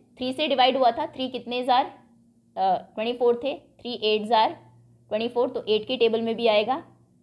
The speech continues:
एट थ्री ज़ार ट्वेंटी फ़ोर, then टू कितने टू ज़ार ट्वेंटी फ़ोर थे, ट्वेल्व टू ज़ार ट्वेंटी फ़ोर and कितने वंस ट्वेंटी फ़ोर। ये इसके फैक्टर्स हैं, वन, टू, थ्री, फ़ोर, सिक्स, एट, ट्वेल्व and ट्वेंटी फ़ोर।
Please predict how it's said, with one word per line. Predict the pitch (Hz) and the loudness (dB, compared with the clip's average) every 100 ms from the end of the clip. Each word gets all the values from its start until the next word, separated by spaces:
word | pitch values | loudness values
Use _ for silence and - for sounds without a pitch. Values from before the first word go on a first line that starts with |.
| _ | _
एट | 359 - | -8 -6
थ्री | 208 | -4
ज़ार | 220 220 | 0 2
ट्वेंटी | 220 214 | 2 -4
फ़ोर, | 214 226 | -2 -4
then | 208 214 349 - _ _ _ _ _ _ _ | 0 0 -2 -8 _ _ _ _ _ _ _
टू | 240 277 | -6 -4
कितने | 262 254 262 | -4 -2 -2
टू | 240 240 | -2 2
ज़ार | 254 | 2
ट्वेंटी | 262 247 | 2 -2
फ़ोर | 254 240 240 | -2 -2 -2
थे, | - - - _ _ _ - | -6 -8 -14 _ _ _ 0
ट्वेल्व | 226 247 | 2 2
टू | 247 | 0
ज़ार | 240 247 | 2 2
ट्वेंटी | 247 226 | 2 -4
फ़ोर | 262 233 - 214 | -2 -2 -2 -4
and | 220 | -6
कितने | 202 196 214 | -6 -6 -4
वंस | 202 269 - - _ _ | -4 -4 -8 -18 _ _
ट्वेंटी | - 185 185 214 | -8 -6 -6 -8
फ़ोर। | - 170 - - _ _ _ _ - | -10 -12 -12 -18 _ _ _ _ -4
ये | |
इसके | 214 214 226 | -4 -2 -2
फैक्टर्स | 247 233 170 165 | -2 -4 -10 -12
हैं, | 170 - _ _ _ | -18 -20 _ _ _
वन, | 208 226 | -2 0
टू, | 262 285 | 0 -2
थ्री, | 277 247 | -4 -4
फ़ोर, | 247 262 | 0 0
सिक्स, | 262 226 - | 0 -8 -4
एट, | 226 254 | -4 -2
ट्वेल्व | 202 196 196 | 0 0 0
and | 202 330 - | -4 -6 -10
ट्वेंटी | - 185 | -10 -8
फ़ोर। | 196 180 - | -10 -14 -16